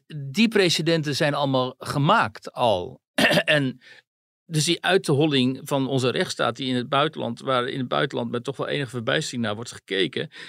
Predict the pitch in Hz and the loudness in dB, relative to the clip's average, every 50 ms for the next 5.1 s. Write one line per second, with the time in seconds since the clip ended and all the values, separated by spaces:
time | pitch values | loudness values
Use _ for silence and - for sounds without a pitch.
0 | - - _ - 147 156 175 175 156 156 147 160 180 185 175 - - 139 123 123 | -20 -20 _ 0 4 6 6 6 4 2 2 4 4 4 2 0 -2 -2 0 0
1 | 127 120 120 120 - 156 - 123 131 123 120 120 120 117 110 - 143 127 117 113 | -2 -2 -2 -6 -6 -6 -6 -4 -4 -2 -2 -2 -2 -4 -4 -4 -4 -4 -2 -2
2 | 113 107 - - - 131 - - 143 120 - - 269 269 160 113 - - - _ | -4 -4 -4 -4 -4 -4 -2 -4 -6 -8 -8 -4 0 0 0 0 -2 -8 -16 _
3 | _ _ - - - - - _ _ - 156 175 151 131 - 139 120 127 120 120 | _ _ -20 -20 -20 -20 -20 _ _ -6 -2 -2 0 2 2 2 2 2 0 0
4 | 107 113 123 151 - - 110 98 - 202 - - 143 - 57 50 - - - - | 2 2 2 0 0 0 -2 0 0 0 0 2 0 0 0 -2 -6 -8 -12 -14
5 | 101 | -14